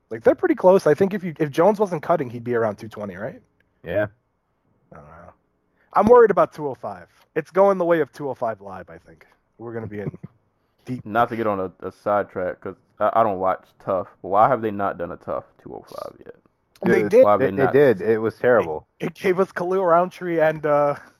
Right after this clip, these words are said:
Speaker 3: Oh, that's where he came from?
Speaker 1: yeah,
Speaker 3: I
Speaker 1: Khalil
Speaker 3: didn't
Speaker 1: Rountree and, wasn't it Andrew Sanchez?
Speaker 2: Yeah.
Speaker 3: Oh, Lord.
Speaker 1: And, and, um, that, that Tough was so low on, like, two oh five talent that, uh, what's the French guy?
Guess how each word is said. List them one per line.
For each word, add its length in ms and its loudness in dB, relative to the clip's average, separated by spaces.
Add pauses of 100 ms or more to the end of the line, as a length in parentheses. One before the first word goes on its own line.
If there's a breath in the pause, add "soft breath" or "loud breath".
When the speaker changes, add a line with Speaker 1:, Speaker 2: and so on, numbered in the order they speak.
(580)
Speaker 3:
Oh, 120 2
that's 160 -2
where 100 0
he 80 -4
came 220 -10
from? 100 -6
Speaker 1:
yeah, 80 6
Speaker 3:
I 40 0
Speaker 1:
Khalil 240 -12
Speaker 3:
didn't 120 -8
Speaker 1:
Rountree 400 -6
and, 80 -6
wasn't 200 -10
it 80 -20 (100)
Andrew 300 -10
Sanchez? 560 -10 (500)
Speaker 2:
Yeah. 500 -4 (640)
Speaker 3:
Oh, 200 -14
Lord. 300 -14 (200)
Speaker 1:
And, 360 -4
and, 280 -4
um, 460 -2 (240)
that, 140 -2 (100)
that 260 -2
Tough 280 -2
was 160 -12
so 200 -8
low 640 -2
on, 280 -2
like, 200 -14
two 200 -8
oh 60 -6
five 300 -2
talent 440 -2
that, 200 -6
uh, 200 -12 (760)
what's 220 2
the 120 2
French 400 -2
guy? 280 -14